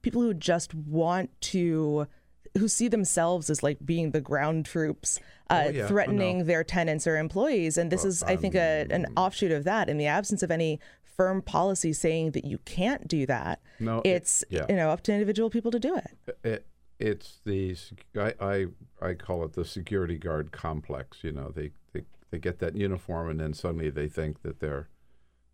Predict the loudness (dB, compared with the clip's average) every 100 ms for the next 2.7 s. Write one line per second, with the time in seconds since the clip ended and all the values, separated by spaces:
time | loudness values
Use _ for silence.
0 | _ _ _ -12 -6 -2 0 0 -2 -4
1 | -10 -2 -2 -2 -4 -6 -4 -2 0 -2
2 | -4 -10 -6 -6 -4 -4